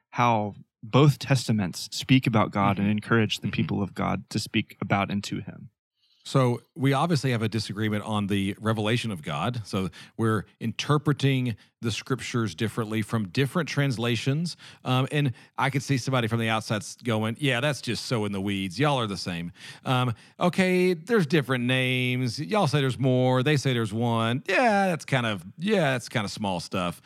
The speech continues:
Speaker 2: Um, you've brought up different conceptions of God. Now let's, let's really dive in there.
Speaker 1: Well, I wanna just dive in one more time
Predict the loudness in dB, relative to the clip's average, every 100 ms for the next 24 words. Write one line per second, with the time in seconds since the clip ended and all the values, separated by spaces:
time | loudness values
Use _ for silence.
0 | -18 -18 -6 0 0 -2 -2 -2 2 2
1 | 2 0 0 -2 0 -2 -2 -4 -2 -4
2 | -4 -4 -4 -2 0 0 0 -4 -8 -14
3 | -18 -4 0 2 0 -2 -8 _ -4 -4
4 | -2 0 2 2 0 -2 -4 -8 -10 -14
5 | -18 _ -20 -20 -20 -12 4 6 6 2
6 | _ 2 4 6 4 4 2 4 4 6
7 | 4 4 4 4 2 2 2 2 0 -2
8 | -10